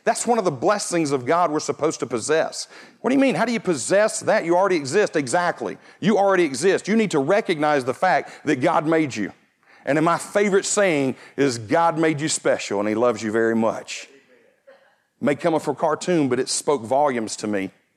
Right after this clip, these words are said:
But God did that for you too. He made you. He made you special. He provided salvation. John three sixteen tells us that.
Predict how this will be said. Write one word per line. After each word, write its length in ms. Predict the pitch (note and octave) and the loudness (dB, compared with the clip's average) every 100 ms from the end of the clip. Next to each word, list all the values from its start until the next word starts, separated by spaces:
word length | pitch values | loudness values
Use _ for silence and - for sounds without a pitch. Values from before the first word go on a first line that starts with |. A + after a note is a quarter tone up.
| _ _ _ _ _ _ _ | _ _ _ _ _ _ _
But 140 | F3 - | -6 -2
God 220 | F3 E3 | -2 0
did 140 | E3 | 0
that 140 | D3+ C3 | 0 -2
for 120 | C3+ | -2
you 160 | D3 D#3+ | -2 -4
too. 300 | - D#3 F#2 | 0 0 0
He 120 | E3+ | -2
made 480 | D#3+ F#3 A3 G3+ C3 | 0 2 2 0 -2
you. 180 | A#2 - - - | -6 -8 -18 -6
He 80 | G#3 | -2
made 200 | A3+ G3 | 0 0
you 80 | |
special. 640 | A3 - - - - D3+ - _ _ _ _ _ _ _ _ _ _ - - - | 0 0 -2 -4 -2 -4 -6 _ _ _ _ _ _ _ _ _ _ -20 -20 -10
He 120 | - A3+ | -2 0
provided 460 | A#3 G3 A#3 A3 | 2 2 2 0
salvation. 960 | - A3 F#3+ E3 G3 G#3+ - A2+ - - _ _ _ - | 0 0 0 2 0 0 -2 -4 -6 -16 _ _ _ -4
John 240 | F3 F3 | 0 0
three 160 | F#3 F#3 | 2 0
sixteen 420 | - F3 G#3+ G3+ | 0 -2 0 0
tells 320 | F#3 G#3+ G3+ | 2 2 2
us 140 | C#3+ - | -2 0
that. 340 | G#2 - | -2 -2